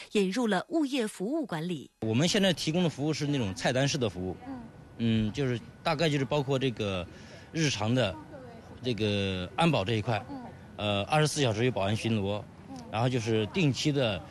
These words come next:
Speaker 2: 呃，楼道啊、楼梯啊清洗，
Speaker 3: 嗯。
Speaker 2: 呃，拖扫，然后包括路面的这个保洁卫生，
Speaker 3: 嗯。
Speaker 2: 嗯，然后还有一些小区的那个绿化、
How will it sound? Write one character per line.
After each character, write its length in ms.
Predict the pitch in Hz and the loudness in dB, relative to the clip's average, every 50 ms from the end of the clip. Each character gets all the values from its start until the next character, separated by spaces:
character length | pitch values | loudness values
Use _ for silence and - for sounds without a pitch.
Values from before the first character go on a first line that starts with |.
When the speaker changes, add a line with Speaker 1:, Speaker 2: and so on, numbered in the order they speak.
| - - - - - - | -16 -16 -16 -16 -14 -8
Speaker 2:
呃， 180 | - 104 107 107 | -6 -4 -2 0
楼 220 | 104 107 113 127 | 0 0 0 0
道 240 | 147 - 165 147 127 | 2 2 4 4 4
啊、 320 | 113 107 104 101 98 92 92 | 4 4 4 4 2 2 0
楼 180 | 95 107 131 | 0 0 0
梯 320 | 127 - - 131 131 131 127 | 0 0 -2 0 2 2 2
啊 160 | 117 104 95 | 2 2 2
清 300 | 92 - - 165 165 156 | 0 2 4 6 6 4
洗， 280 | 131 - 104 90 80 - - | 4 2 -2 -4 -6 -8 -10
Speaker 3:
嗯。 60 | - - - - - - - - | -14 -14 -14 -14 -16 -18 -18 -12
Speaker 2:
呃， 460 | - 104 107 104 101 98 98 95 92 92 | -6 -2 0 2 2 2 0 0 -2 -4
拖 480 | - - - 147 147 139 139 135 120 107 | -4 -2 0 2 2 2 2 0 -2 -4
扫， 320 | - - - - 110 85 76 - - - - - - - - - - - - - - - - - - - | -6 -4 0 0 0 0 -2 -8 -14 -16 -18 -18 -18 -18 -18 -18 -18 -18 -20 -20 -18 -18 -18 -14 -8 -4
然 100 | 113 117 | 0 2
后 160 | 123 120 113 | 2 2 2
包 160 | - - 139 | 2 2 2
括 100 | 131 139 | 2 2
路 140 | 143 147 143 | 2 2 2
面 180 | 131 143 147 | 4 4 4
的 240 | 131 120 107 101 95 | 4 2 2 0 0
这 120 | 87 113 104 | -2 -2 -2
个 120 | 98 98 | -2 -2
保 200 | 92 - 101 101 | -2 -2 -4 -4
洁 180 | 90 95 98 113 | -2 0 0 0
卫 140 | 123 127 | 0 0
生， 260 | 110 107 104 101 104 - - - | 0 0 0 -2 -2 -4 -8 -10
Speaker 3:
嗯。 120 | - - - - - - - | -12 -12 -12 -14 -14 -10 -6
Speaker 2:
嗯， 220 | 104 98 90 87 - - | -4 -4 -4 -4 -6 -4
然 120 | - 113 117 | 0 0 2
后 140 | 127 127 | 2 2
还 120 | 107 117 135 | 2 2 2
有 80 | 135 | 2
一 60 | 131 113 | 2 2
些 220 | 104 120 117 117 | 2 2 0 2
小 160 | - - 107 | 2 0 -2
区 160 | 98 - 139 | 0 0 0
的 60 | 139 123 | 0 2
那 120 | 113 113 | 2 0
个 60 | 120 | 0
绿 180 | 131 143 135 131 | 0 0 0 0
化、 460 | 120 - 143 135 120 107 98 92 90 | 0 2 2 2 4 2 2 0 -2